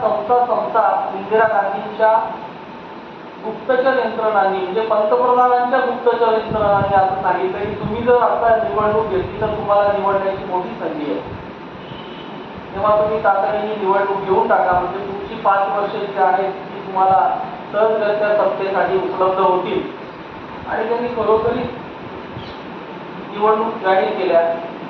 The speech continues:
देशभरामध्ये निवडणुकीचं वातावरण तयार झालं. मला चांगलं आठवतं, मी सात वर्षाचा होतो तेव्हा टेक्निकल हायस्कूलमध्ये त्याचं मतदान झालं होतं. इंदिरा गांधींचं चिन्ह होतं किंवा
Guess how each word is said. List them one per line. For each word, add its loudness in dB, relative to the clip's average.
देशभरामध्ये 2
निवडणुकीचं -2
वातावरण 2
तयार 4
झालं. -2
मला 4
चांगलं 2
आठवतं, 2
मी -8
सात 2
वर्षाचा 0
होतो 2
तेव्हा -2
टेक्निकल 0
हायस्कूलमध्ये 0
त्याचं -4
मतदान 2
झालं 0
होतं. -2
इंदिरा 2
गांधींचं 0
चिन्ह -4
होतं 0
किंवा 0